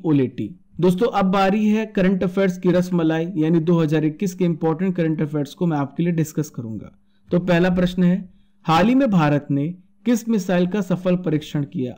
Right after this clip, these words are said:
अग्नि पी का। वर्ल्ड बैडमिंटन चैंपियनशिप के फाइनल में पहुंचने वाली पहली भारतीय पुरुष खिलाड़ी कौन बने हैं? किदाम्बी श्रीकांत।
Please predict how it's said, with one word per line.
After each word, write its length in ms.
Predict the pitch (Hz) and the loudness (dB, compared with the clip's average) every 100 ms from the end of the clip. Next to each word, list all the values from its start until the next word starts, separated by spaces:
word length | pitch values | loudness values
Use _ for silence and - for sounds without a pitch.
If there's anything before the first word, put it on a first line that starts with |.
| - | -6
अग्नि 320 | 139 156 175 | -2 0 0
पी 200 | 180 131 | 2 -2
का। 220 | 120 151 - _ _ _ _ _ _ _ | -2 -10 -16 _ _ _ _ _ _ _
वर्ल्ड 320 | 139 180 233 233 | 0 2 4 2
बैडमिंटन 600 | 202 196 190 190 226 190 | 2 0 0 0 0 0
चैंपियनशिप 640 | 185 170 208 196 185 180 | 0 0 0 -2 -2 -4
के 80 | 214 | -4
फाइनल 380 | 190 165 160 175 | -2 -2 0 0
में 240 | 170 180 | 2 0
पहुंचने 380 | 180 151 147 180 | 2 -2 -2 -2
वाली 280 | 170 156 175 175 | 0 0 -2 -2
पहली 360 | 151 147 147 - - _ _ - | -2 2 2 0 -8 _ _ -4
भारतीय 480 | 139 156 160 190 233 | 2 2 2 -2 -2
पुरुष 300 | 196 202 185 | 0 0 0
खिलाड़ी 380 | 190 165 160 | 0 0 0
कौन 260 | 180 170 170 | 0 -2 -2
बने 180 | 165 170 | -2 -2
हैं? 160 | 185 | -2
किदाम्बी 520 | 180 160 151 151 151 175 | -2 0 0 0 0 -2
श्रीकांत। 600 | 180 143 - 117 113 | -2 -4 -4 -10 -12